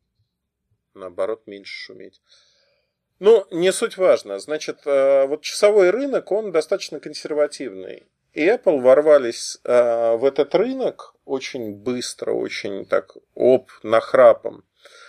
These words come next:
Ну, а дальше происходит то, что, в общем-то, и предполагалось, они начинают этот рынок терять поэтапно. Но терять здесь слово, знаешь, как,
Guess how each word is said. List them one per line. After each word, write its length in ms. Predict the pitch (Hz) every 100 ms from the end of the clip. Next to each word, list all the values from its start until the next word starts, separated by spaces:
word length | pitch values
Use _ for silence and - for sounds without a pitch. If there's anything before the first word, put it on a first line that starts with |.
| - _ _
Ну, 120 | 135
а 80 | 120
дальше 280 | 262 -
происходит 580 | - 170 156 - 220 175
то, 100 | 185
что, 220 | 165 -
в 60 | 139
общем-то, 380 | 143 - 135 135
и 40 |
предполагалось, 840 | 123 127 - 127 131 139 180 156 131
они 120 | 127
начинают 540 | 135 127 - 127 120
этот 180 | 120 -
рынок 320 | 123 131 107
терять 560 | - 117 104 90 - - _ _ _
поэтапно. 580 | 104 98 92 - - - _ - - -
Но 220 | 160 170 -
терять 360 | - 180 196
здесь 260 | 147 151 151
слово, 520 | - 170 151 127 110 69 50 -
знаешь, 260 | 143 160 -
как, 420 | 101 - -